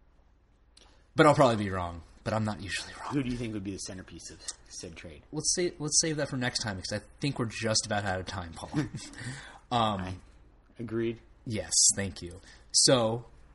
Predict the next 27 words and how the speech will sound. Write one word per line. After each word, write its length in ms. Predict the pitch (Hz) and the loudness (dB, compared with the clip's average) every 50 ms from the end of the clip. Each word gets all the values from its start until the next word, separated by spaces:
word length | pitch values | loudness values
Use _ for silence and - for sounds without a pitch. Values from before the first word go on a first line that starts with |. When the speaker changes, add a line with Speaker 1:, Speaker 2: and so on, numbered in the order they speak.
| - - - - - - - - _ _ | -20 -20 -20 -20 -20 -20 -20 -20 _ _
Speaker 1:
we'll 180 | - 127 135 123 | 0 2 2 4
wrap 300 | 117 135 143 151 151 - | 6 6 4 6 4 2
up 140 | 170 - - | 0 2 2
this 120 | 156 139 - - - | 2 2 2 2 0
episode 540 | - 127 - 135 123 - - 123 123 117 107 | -2 -2 2 4 6 6 6 4 0 0 -2
of 180 | 107 104 101 101 113 117 - - - - - - - - - - - _ - - | -2 -2 -4 -6 -8 -10 -10 -12 -16 -20 -20 -20 -20 -20 -20 -20 -20 _ -4 2
Bright 320 | 135 131 127 123 120 - | 4 6 6 6 4 2
Side 120 | - 120 | 2 2
of 40 | 117 | 2
the 80 | 113 110 | 2 2
Suns 340 | - - 117 110 107 107 101 - - | 2 2 0 0 0 -2 -2 -2 -4
for 160 | - 110 107 107 | -4 -4 -4 -4
the 100 | 101 101 - - | -4 -6 -6 -6
Fans 320 | - 107 104 101 101 95 87 | -4 -4 -4 -4 -4 -6 -6
by 260 | - - 101 98 98 | -4 -4 -2 -2 -2
the 80 | 98 98 | -4 -6
Fans 280 | - - 101 98 95 90 - | -8 -8 -8 -8 -8 -10 -10
podcast. 680 | - - 107 107 107 101 - - 120 110 110 110 - - | -6 -6 -4 -4 -4 -6 -6 -6 -6 -4 -2 -2 -2 -2
As 100 | 104 98 | -2 -4
always, 380 | - - 110 110 113 110 107 - | -2 -2 -2 -2 -2 -2 -4 -6
you 60 | 95 | -6
can 100 | 101 101 | -8 -6
catch 260 | - - - - - | -6 -6 -6 -4 -4
me 240 | 123 117 113 113 117 | -4 -2 -2 -2 -2
on 200 | 113 113 117 117 | -2 -4 -4 -6
Twitter 360 | - - 139 127 123 131 127 120 | -4 -2 -2 -2 0 0 -2 -2
at 140 | 117 110 | -2 -2